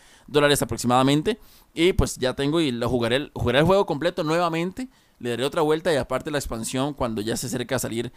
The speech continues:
eh, el nuevo Horizon Forbidden West. Se lanzó, se mostró Horizon Forbidden West. Em, es que no, no, o sea, si usted no lo vio, vaya a ver el video a YouTube. Em, o sea, es impresionante, o sea,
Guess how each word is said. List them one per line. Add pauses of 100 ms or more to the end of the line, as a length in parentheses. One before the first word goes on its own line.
(280)
eh,
el
nuevo
Horizon
Forbidden
West. (140)
Se
lanzó,
se
mostró
Horizon
Forbidden
West. (560)
Em, (1200)
es
que
no,
no, (180)
o
sea,
si
usted
no
lo
vio,
vaya
a
ver
el
video
a
YouTube. (260)
Em, (340)
o
sea,
es
impresionante,
o
sea,